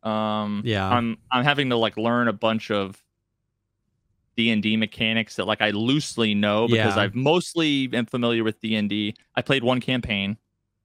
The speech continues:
Speaker 1: Um, and, but even then, it's like you don't, not like you do everything once.
Speaker 2: Yeah, yeah, yeah,
Speaker 1: There's
Speaker 2: yeah.
Speaker 1: so many things, you know. Uh,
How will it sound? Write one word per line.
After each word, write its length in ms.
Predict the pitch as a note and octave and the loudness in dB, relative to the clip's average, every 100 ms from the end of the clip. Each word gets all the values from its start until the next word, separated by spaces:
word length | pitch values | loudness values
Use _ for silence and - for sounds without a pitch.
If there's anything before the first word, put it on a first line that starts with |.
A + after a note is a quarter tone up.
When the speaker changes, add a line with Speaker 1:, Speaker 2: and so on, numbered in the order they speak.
| _ _ | _ _
Speaker 1:
Um, 520 | G#2+ G2+ G2 G2 F#2+ - _ _ _ _ _ _ _ _ _ _ _ _ _ _ _ _ _ _ _ _ _ _ _ _ _ _ | -2 0 0 -2 -6 -12 _ _ _ _ _ _ _ _ _ _ _ _ _ _ _ _ _ _ _ _ _ _ _ _ _ _
and, 560 | B2 A#2 A2 G#2+ G#2+ G#2 - _ _ _ _ _ | -2 0 2 2 0 -2 -8 _ _ _ _ _
but 140 | C3 | 0
even 240 | C#3 A#2+ G2+ | 2 0 2
then, 360 | A#2+ G#2+ G2 F#2+ | 0 0 -2 -6
it's 140 | - | -4
like 240 | G#2 F#2+ | -4 -4
you 140 | G2+ G2 | -6 -4
don't, 260 | G#2 G2+ - - | -2 -2 -8 -8
not 200 | A2+ G#2 | -4 -4
like 160 | G#2+ | -4
you 80 | F#2+ | -6
do 220 | G#2 G#2 | -2 0
everything 580 | F#2+ G2+ F#2+ - F#2 F2+ | 0 0 -4 -6 -10 -6
once. 400 | G2+ F#2 F#2 - | -4 -4 -6 -4
Speaker 2:
Yeah, 260 | C#3 A#2+ - - | 0 0 -2 -4
yeah, 180 | B2+ | -2
yeah, 160 | A2 G#2 | 0 0
Speaker 1:
There's 300 | A#2 F#2+ - | 0 -2 -8
Speaker 2:
yeah. 120 | - A#2+ | -4 2
Speaker 1:
so 360 | A#2+ A#2 A2+ | 4 4 2
many 300 | G#2+ G#2+ G2+ | 2 0 -2
things, 600 | G2 A2 G#2+ G2+ G2 - | -2 -2 -2 -2 -4 -6
you 100 | G2+ | -4
know. 340 | G2 G2+ G2+ F#2+ | -2 0 -2 -2
Uh, 420 | - C#2 B1+ | -2 -2 -2